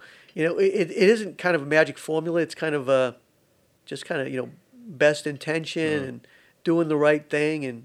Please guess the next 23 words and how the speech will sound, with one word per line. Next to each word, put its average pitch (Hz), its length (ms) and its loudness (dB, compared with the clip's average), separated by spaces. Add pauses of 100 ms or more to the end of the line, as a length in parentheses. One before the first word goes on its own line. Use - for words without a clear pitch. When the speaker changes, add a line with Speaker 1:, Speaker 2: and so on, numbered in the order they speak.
Speaker 1:
you 151 80 -12
know, 131 360 -6 (140)
and 160 200 -8
what 160 160 -2
comes 156 260 -6
out 143 180 -4
of 175 80 -4
that. 190 200 -2
And 180 80 -10
that's 185 200 -6
kind - 220 -14
of 190 80 -10
been 175 100 -6
what 196 140 -6
it's - 100 -14
all 185 140 -4
been 175 100 -6
about. - 320 -8 (640)
Speaker 2:
A 196 60 -8
lot 170 80 -8
of 160 60 -20
technology 117 800 -6 (120)
companies 104 800 -10